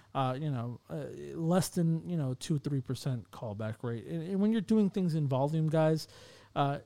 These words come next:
you know, perfection is impossible. Um, you know, you're doing a lot of volume, you're doing a lot of work. So, um, you know, don't get discouraged if one or two hotels call you back.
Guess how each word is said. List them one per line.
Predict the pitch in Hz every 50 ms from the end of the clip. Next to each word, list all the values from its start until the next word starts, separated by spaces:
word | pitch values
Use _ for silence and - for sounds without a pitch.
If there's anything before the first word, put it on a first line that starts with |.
| _ _ _
you | 185 175 165
know, | 160 156 143
perfection | - - - 165 - 175 165 - - - 170
is | 165 147 147
impossible. | 127 - - 143 139 131 - - 151 147 151 151 156 160 - - - -
Um, | 160 160 143 139 139 135 127 110 - _ _ _ _ -
you | 170 165
know, | 151
you're | 139 131 139 139
doing | 139 151 151 151 147 139
a |
lot | 131 123 127
of | 123 117
volume, | 165 170 180 190 185 180 170 165
you're | 151
doing | 139 139 147 147 143
a | 139
lot | 135 127
of | 131 131
work. | 143 151 156 143
So, | - - - 160 139 131 120 - - - - - - - - _ -
um, | 143 143 131 127 123 123 - _ _ _ _ _
you | - 190
know, | 180 170 151 139 - - _ _ _ -
don't | 165 160 160
get | 175 165
discouraged | 151 151 - - - 180 175 170 160 143
if | 139 120
one | 165 165 160
or | 160
two | - - 175 151
hotels | 156 151 - 160 151 -
call | - 170 156
you | 147 139
back. | 139 139 135 156 151 -